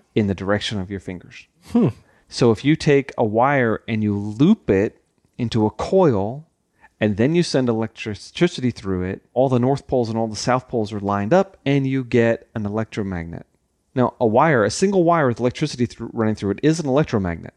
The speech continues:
Speaker 1: High tension wires have to be spaced far apart, or they can mutually attract each other and short each other out, because a single wire is a magnet when there's electricity running through it. Now, this is discovered in the eighteen hundreds. I think, um,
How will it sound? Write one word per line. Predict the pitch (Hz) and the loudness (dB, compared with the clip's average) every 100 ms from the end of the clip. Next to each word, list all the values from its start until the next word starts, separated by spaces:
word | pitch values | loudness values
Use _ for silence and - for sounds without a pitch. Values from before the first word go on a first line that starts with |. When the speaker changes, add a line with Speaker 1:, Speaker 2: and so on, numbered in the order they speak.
| _ _ _ - | _ _ _ -14
Speaker 1:
High | - 143 | 0 2
tension | 180 - 196 - 123 | 4 4 2 2 2
wires | 107 104 98 | 2 0 -2
have | - 139 165 175 | -4 -2 -2 -2
to | 190 | -2
be | 165 | -2
spaced | - - 143 147 - | -4 -2 0 0 -2
far | - 147 139 | -4 0 0
apart, | 127 - 160 92 - _ _ - | -2 0 0 0 -6 _ _ -2
or | 117 | 0
they | 120 | 2
can | 139 | 2
mutually | 139 175 139 127 | 2 4 6 4
attract | - 170 151 | 4 -2 -2
each | 113 | -2
other | 104 104 | -2 0
and | 104 | -2
short | 120 110 | -2 -2
each | 107 | 0
other | 95 104 | 0 2
out, | 127 82 _ _ _ _ _ - | 0 -2 _ _ _ _ _ -4
because | 117 - 104 95 - _ | -4 2 0 0 -10 _
a | 110 | -6
single | - - 160 185 175 | -6 0 2 4 4
wire | 135 113 107 - | 2 2 0 -2
is | 123 113 117 - | 0 2 2 -2
a | 117 | -4
magnet | 120 139 120 101 87 _ - | 0 0 0 -2 -4 _ -8
when | 101 110 | -2 2
there's | 113 110 - _ _ | 2 0 -4 _ _
electricity | 110 107 170 - 113 | -4 -2 -2 -2 -4
running | 95 92 90 | -4 -6 -8
through | - 90 | -8 -8
it. | 98 _ _ _ _ _ _ _ _ - | -8 _ _ _ _ _ _ _ _ -6
Now, | 101 | -2
this | 95 117 143 | 0 2 0
is | |
discovered | 127 143 - 131 127 | -2 -4 0 0 2
in | 120 | 0
the | 113 - | -2 -2
eighteen | 131 151 - 160 | 0 0 0 0
hundreds. | 151 139 107 98 | 2 2 0 0
I | |
think, | 101 123 117 - | -2 -2 -4 -2
um, | 110 107 107 | -2 -2 -4